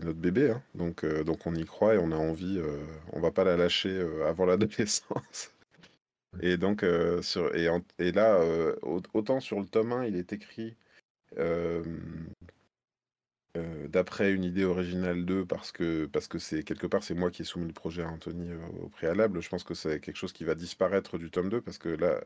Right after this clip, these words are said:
là, je, donc je te laisse, Anthony, répondre, mais Anthony s'est complètement accaparé le projet maintenant, et il est complètement le,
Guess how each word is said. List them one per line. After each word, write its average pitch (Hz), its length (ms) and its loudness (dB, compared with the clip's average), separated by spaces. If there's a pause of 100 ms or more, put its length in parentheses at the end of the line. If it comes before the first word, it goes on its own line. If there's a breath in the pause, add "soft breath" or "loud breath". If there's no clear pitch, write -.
là, 90 160 0
je, 82 140 -8
donc 78 460 -12
je - 80 -18
te 87 80 -6
laisse, 85 280 -8 (140)
Anthony, 85 320 -8
répondre, 85 360 -4
mais 80 320 -4 (600 loud breath)
Anthony 87 380 2
s'est 104 140 -6
complètement 95 420 0
accaparé 87 400 0
le 82 60 -4
projet 90 340 -2
maintenant, 92 500 -2
et 80 140 -2
il 78 180 -4
est 78 60 -2
complètement 95 480 -2
le, 80 240 -4